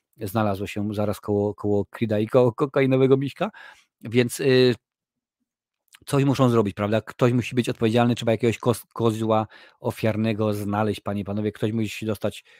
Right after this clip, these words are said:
y, kopa, kogoś trzeba zwolnić i tak dalej, i tak dalej. Wiecie dokładnie, jak to, jak to jest.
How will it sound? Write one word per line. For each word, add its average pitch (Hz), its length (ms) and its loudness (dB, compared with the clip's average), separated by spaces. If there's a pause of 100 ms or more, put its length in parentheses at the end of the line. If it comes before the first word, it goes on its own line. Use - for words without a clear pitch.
(240)
y, 98 280 -6
kopa, 131 320 0
kogoś 113 280 -4
trzeba 101 180 -4
zwolnić 113 440 -4
i 131 100 -8
tak 113 160 -4
dalej, 107 220 -2
i - 20 -18
tak 107 100 -6
dalej. 98 180 -6
Wiecie 104 180 -8
dokładnie, 101 340 -8
jak 95 140 -12
to, 101 180 -10 (500)
jak 101 140 -10
to 113 140 -6
jest. - 300 -10